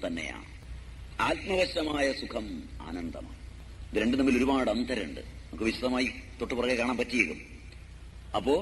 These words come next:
വിചിത്രവീരനാണ് ഇപ്പൊ ചക്രവർത്തി. കാമത്തിൽ നിന്ന് കാമമേ ഉണ്ടാകൂ. കാമസന്തപ്തനായിരുന്നു വിചിത്രവീര്യൻ. ആയുർവേദ ആചാര്യന്മാരുടെ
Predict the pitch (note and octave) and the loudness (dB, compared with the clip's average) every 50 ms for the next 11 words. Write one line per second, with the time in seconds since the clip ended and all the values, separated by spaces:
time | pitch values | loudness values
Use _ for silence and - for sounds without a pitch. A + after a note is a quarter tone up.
0 | - - - - - - - - - - - - - - - - - - A#2 - | 2 -4 -10 -14 -14 -14 -14 -14 -14 -14 -14 -14 -14 -14 -12 -12 -4 -4 -2 -2
1 | C3+ - - E3+ F3 E3 E3 C#3+ C3 G#2+ F#2+ G2 - - - F#2 - - F#2 D#2+ | -2 -2 0 4 6 6 6 6 4 0 0 -2 -4 -6 -8 -6 -4 -4 -4 -4
2 | - - D2 C2 - - - - - - - - - - - - - G2+ A2+ C#3 | -4 -6 -8 -8 -8 -10 -12 -12 -12 -12 -12 -12 -12 -12 -8 -2 2 2 4 4
3 | D3+ - - D#3+ C#3+ C#3 C#3 C3+ C3 - A2+ A2 C3 C3+ C3 A#2 F#2+ E2+ E2 E2 | 4 4 4 4 6 6 6 4 2 0 0 -2 0 0 0 0 -2 -2 -2 -4
4 | D#2 D#2+ E2 - - - - - - - - - - - - - - A2 G2 B2+ | -4 -4 -8 -10 -14 -14 -14 -14 -14 -14 -14 -14 -14 -14 -6 -2 -2 0 0 2
5 | C#3 D3 D3+ - D3+ D3 C#3+ D3 C#3+ - E3 - - - - - F#3+ E3+ D3+ C#3 | 2 2 0 0 0 0 0 0 2 0 0 0 -2 -8 0 2 2 4 4 6
6 | C#3 C#3+ C#3 C#3 C3+ C3+ C3+ C3+ B2 A#2 A2 A2 - A#2+ G2+ F2+ F2 D#2 D2+ - | 6 6 4 4 2 2 0 0 0 0 -2 -2 -2 -4 -4 -2 -4 -6 -8 -10
7 | - - - - - - - - - - - - - - - - - - F#2 A2+ | -10 -14 -16 -14 -14 -14 -14 -14 -14 -14 -14 -14 -14 -14 -14 -8 -4 0 2 2
8 | A2+ A2+ A2+ A#2 A#2 A2+ A2 G2+ G#2+ B2 A2+ A#2 A#2+ A#2 A#2 A#2 A2+ A#2 A2+ | 4 4 2 4 4 2 2 2 2 0 0 0 0 0 0 0 2 2 2